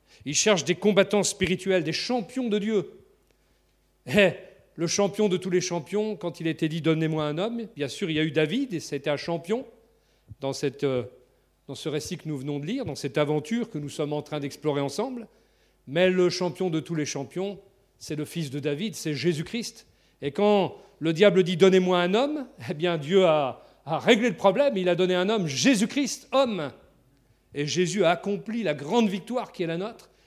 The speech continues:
Jésus est mort, il est ressuscité, il vit au siècle des siècles, et il a défait le péché, il a défait le diable, il a défait la mort même. C'est extraordinaire,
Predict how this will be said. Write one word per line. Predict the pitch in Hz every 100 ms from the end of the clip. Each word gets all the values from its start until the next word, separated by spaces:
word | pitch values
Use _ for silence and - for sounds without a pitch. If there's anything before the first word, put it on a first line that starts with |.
| - -
Jésus | 156 170 185
est | 156
mort, | 147 185 247 262 202
il | 147
est | 143 -
ressuscité, | 247 - 220 - 185 214 247 240 - -
il | 160 156
vit | 165 247
au | 165
siècle | - 240 277 233
des | 214
siècles, | 190 208 233 254 262 - _ 151
et |
il | 160
a | 165
défait | 123 196 240 233 226
le | 180
péché, | 180 175 175 196 196 -
il | 139 143
a |
défait | 135 117 240 233 220
le | 185
diable, | 185 190 170
il |
a | 143
défait | 117 175 202 190
la | 165
mort | 147 131 104
même. | 101 98 _ _ _ _ _
C'est | - 143 147
extraordinaire, | 160 - 180 160 151 175 196